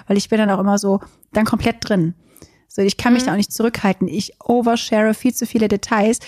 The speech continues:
Speaker 1: und ich glaub, das hat halt auch wieder mit dieser Leichtgläubigkeit zu tun, dass ich mir denke, irgendwie,
Speaker 2: Mhm.
Speaker 1: ich bin so, ich erzähle viel und die Person weiß dann auch viel über mich und irgendwie so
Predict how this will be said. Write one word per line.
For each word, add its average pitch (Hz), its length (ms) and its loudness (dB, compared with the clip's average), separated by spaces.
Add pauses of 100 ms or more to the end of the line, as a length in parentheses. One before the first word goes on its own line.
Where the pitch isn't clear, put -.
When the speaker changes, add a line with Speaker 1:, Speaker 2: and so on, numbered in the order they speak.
(180)
Speaker 1:
und 220 60 2
ich 208 100 -2
glaub, 214 180 -2
das 226 220 -2
hat - 160 -2
halt 208 120 0
auch 269 200 -2
wieder 214 180 2
mit 202 140 2
dieser 196 160 0
Leichtgläubigkeit 202 720 0
zu - 100 -12
tun, 247 400 2 (360)
dass 208 160 0
ich - 120 -6
mir 202 60 0
denke, 220 320 2
irgendwie, 233 340 2
Speaker 2:
Mhm. 240 320 -2
Speaker 1:
ich 220 160 0
bin 247 220 4
so, 262 320 2
ich - 140 -2
erzähle 254 420 0
viel 262 420 2
und 208 160 0
die 208 80 -4
Person 202 420 0
weiß 214 280 0
dann 254 160 2
auch 233 140 0
viel 262 260 2
über 220 160 0
mich 220 320 2 (420)
und 226 200 2
irgendwie 226 200 4
so 208 400 2